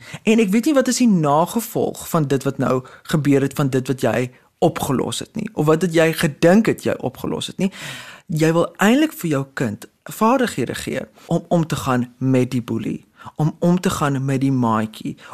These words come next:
om om te gaan met die kwaai onderwyser. Want is alles gevoelens wat hulle ervaar en vaardighede wat hulle nodig het. Nie net nou nie, maar wat hulle nou oefen, ook vir volwassenheid.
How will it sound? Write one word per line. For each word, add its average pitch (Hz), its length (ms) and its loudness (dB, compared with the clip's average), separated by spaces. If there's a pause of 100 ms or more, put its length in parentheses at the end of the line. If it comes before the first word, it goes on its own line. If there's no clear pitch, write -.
om 196 180 2
om 269 220 4
te 277 80 0
gaan 226 300 2
met 208 100 4
die 196 140 0
kwaai 160 340 2
onderwyser. 180 800 0 (340)
Want 185 160 2
is - 180 -2
alles 277 360 2
gevoelens 196 720 0
wat 254 140 0
hulle 147 280 0
ervaar 147 600 -2 (260)
en 180 180 -2
vaardighede 180 800 0
wat 131 140 -6
hulle 135 180 -2
nodig 151 420 0
het. - 240 -8 (260)
Nie 330 160 2
net 370 240 0
nou 185 340 2
nie, 107 280 -4 (300)
maar 180 120 0
wat 190 160 2
hulle 190 180 2
nou 160 340 0
oefen, 113 400 -4
ook - 220 -4
vir 147 140 -6
volwassenheid. - 920 -6